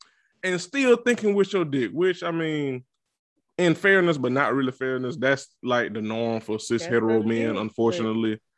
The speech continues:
Speaker 1: However, nigga, you are fucking forty and you about to bring in a goddamn child into the world. Well, not you technically, but you know what the fuck I mean. Nigga, you got to grow the fuck up.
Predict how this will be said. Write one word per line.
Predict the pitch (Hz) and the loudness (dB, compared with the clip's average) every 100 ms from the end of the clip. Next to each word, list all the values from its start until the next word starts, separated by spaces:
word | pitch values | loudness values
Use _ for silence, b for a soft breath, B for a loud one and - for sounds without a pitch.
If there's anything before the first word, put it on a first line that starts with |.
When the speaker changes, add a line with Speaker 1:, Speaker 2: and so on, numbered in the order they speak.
| - | 0
Speaker 1:
However, | 185 214 240 220 101 80 _ _ _ - | 6 8 10 8 4 -4 _ _ _ 2
nigga, | 277 262 240 | 4 6 6
you | 370 | 8
are | 294 | 8
fucking | 165 - 254 247 185 | 4 2 2 2 0
forty | 170 - 349 302 156 120 107 | -2 0 6 8 8 6 0
and | - 151 | -2 0
you | 285 | 0
about | 220 196 156 | 2 0 0
to | |
bring | 135 185 202 | -2 -2 -2
in | 185 | -4
a | 147 | -6
goddamn | 135 185 - 147 180 165 | 0 0 0 0 0 0
child | 139 202 180 160 147 | -2 0 2 2 0
into | 160 151 170 | -2 -4 -4
the | 147 | -2
world. | 139 165 120 | 0 2 2
Well, | 127 135 | 0 -2
not | 127 135 104 | -2 -4 -6
you | 104 98 - | -8 -14 -6
technically, | 98 - - | -6 -6 -14
but | 95 113 208 | -6 -4 -2
you | 415 | 0
know | 240 | 0
what | 101 | -2
the | |
fuck | - - | -8 -12
I | 90 | -12
mean. | 78 69 _ b b - | -12 -18 _ b b -2
Nigga, | 320 196 110 - _ _ - _ _ | 0 2 0 -6 _ _ -20 _ _
you | 320 453 | 6 6
got | 320 240 180 | 4 2 0
to | |
grow | 135 214 240 | 4 8 8
the | 185 | 6
fuck | - 214 208 | 2 0 4
up. | 202 147 | 4 4